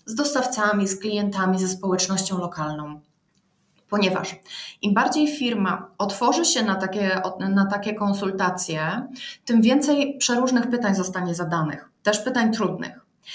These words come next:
Jeżeli firma ma na tyle odwagi, żeby wystawić się na taki dialog i odpowiedzieć na wszystkie pytania,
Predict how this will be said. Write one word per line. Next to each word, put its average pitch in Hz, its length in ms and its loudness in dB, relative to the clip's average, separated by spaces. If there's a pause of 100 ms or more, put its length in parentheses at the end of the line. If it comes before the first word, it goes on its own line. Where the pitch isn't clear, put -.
(200)
Jeżeli 196 340 4
firma 220 360 4
ma 208 140 4
na 240 160 2
tyle 240 200 0
odwagi, 214 400 0
żeby 185 180 0
wystawić 233 760 0
się 196 120 0
na 185 140 0
taki 185 300 -6
dialog 151 540 -2
i 185 60 -2
odpowiedzieć 208 540 -2
na 185 80 -2
wszystkie 202 340 -2
pytania, 170 680 -4